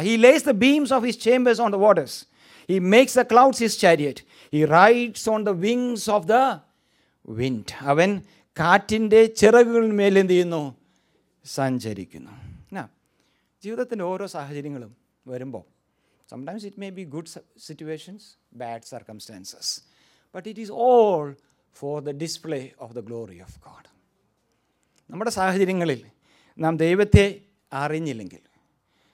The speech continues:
ദൈവത്തിൻ്റെ മഹത്വം പ്രദർശിപ്പിക്കുന്ന അനുഭവമായില്ലെങ്കിൽ, അത് വളരെ സങ്കടമാണ്. അങ്ങനത്തെ ഒരു അനുഭവമാണ് ആർക്കുണ്ടായത്? ശിഷ്യന്മാർക്ക് ഉണ്ടായത്. ശിഷ്യന്മാരുടെ റിയാക്ഷൻ എന്തായിരുന്നു? ശിഷ്യന്മാരുടെ റിയാക്ഷൻ എന്തായിരുന്നു? ഒന്ന്, അവർ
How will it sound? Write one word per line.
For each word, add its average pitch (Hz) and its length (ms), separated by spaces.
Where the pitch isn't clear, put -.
ദൈവത്തിൻ്റെ 214 380
മഹത്വം 180 520
പ്രദർശിപ്പിക്കുന്ന 156 680
അനുഭവമായില്ലെങ്കിൽ, 139 720
അത് 135 140
വളരെ 139 260
സങ്കടമാണ്. 117 420
അങ്ങനത്തെ 196 400
ഒരു 147 140
അനുഭവമാണ് 143 640
ആർക്കുണ്ടായത്? 135 680
ശിഷ്യന്മാർക്ക് 185 600
ഉണ്ടായത്. 101 340
ശിഷ്യന്മാരുടെ 240 480
റിയാക്ഷൻ 220 400
എന്തായിരുന്നു? 151 360
ശിഷ്യന്മാരുടെ 285 520
റിയാക്ഷൻ 233 460
എന്തായിരുന്നു? 180 420
ഒന്ന്, 226 220
അവർ 175 120